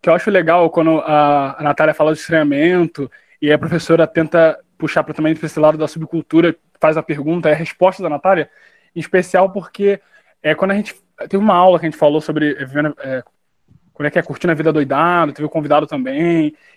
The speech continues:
e a gente falou sobre um, uma das, dos, dos atravessamentos sintéticos, né, do conteúdo que a gente leu e trabalhou, falava sobre, é, rituais,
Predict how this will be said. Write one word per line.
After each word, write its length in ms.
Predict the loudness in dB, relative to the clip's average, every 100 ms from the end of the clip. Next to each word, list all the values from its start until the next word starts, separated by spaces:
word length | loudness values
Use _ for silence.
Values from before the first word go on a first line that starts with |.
| -6
e 60 |
a 40 | -4
gente 160 | -2
falou 240 | 2 2 2
sobre 760 | -2 0 2 4 4 0 -4 -12 _ _ _ -16
um, 280 | -10 -2 0
uma 220 | 4 4
das, 220 | 4 0
dos, 260 | -4 -4 -4 -6
dos 180 | -4 0
atravessamentos 540 | 0 -2 -4 -2 -4
sintéticos, 680 | -6 -6 0 0 -2 -12 -8
né, 180 | -4 -4 -2 -8 -8 -14
do 160 | -8
conteúdo 300 | -2 0 0
que 80 | 0
a 40 |
gente 220 | -2 -4 -4
leu 360 | 0 4 4
e 40 | 2
trabalhou, 480 | 0 -2 -2 -2 -4 _ _
falava 280 | 2 2 2
sobre, 800 | 0 0 2 2 2 0 0 -2 -6 _ _ -10
é, 600 | -2 0 0 -4 -6 -10 _ _ _ -20 -14
rituais, 340 | -6 2 2